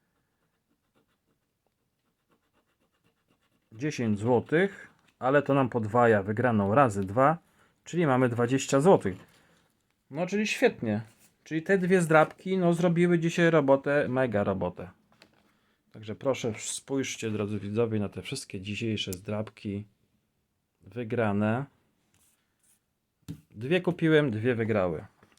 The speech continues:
Ekstralinie też się fajnie zachowały, a w szczególności ta jedna, gdzie było dwie dyszki. Szczęśliwe linie, mega zaskoczenie. Ja nawet nie będę liczył tych wygranych, bo jest bardzo dużo.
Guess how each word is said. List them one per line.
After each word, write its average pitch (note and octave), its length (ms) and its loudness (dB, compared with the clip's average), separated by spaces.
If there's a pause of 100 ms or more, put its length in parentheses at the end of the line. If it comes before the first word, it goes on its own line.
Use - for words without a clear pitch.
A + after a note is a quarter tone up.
(140)
Ekstralinie D3+ 680 -2
też B2+ 320 0
się - 200 -8
fajnie G2 320 -4
zachowały, A2 600 2
a A#2 40 -4
w - 60 -8
szczególności G#2+ 640 -2
ta G2 140 -4
jedna, G2+ 340 -2
gdzie F#2 140 -6
było F#2+ 200 -2
dwie A2+ 180 -2
dyszki. A#2 460 -4 (800)
Szczęśliwe D3 600 0
linie, C#3+ 360 2
mega B2+ 320 2
zaskoczenie. G#2+ 460 -4
Ja D3+ 60 2
nawet E3 200 2
nie F3 80 4
będę F3+ 200 2
liczył G3+ 200 0
tych A2 140 -4
wygranych, A2 300 0
bo B2 80 0
jest C#3 120 0
bardzo C3 280 0
dużo. A2+ 320 0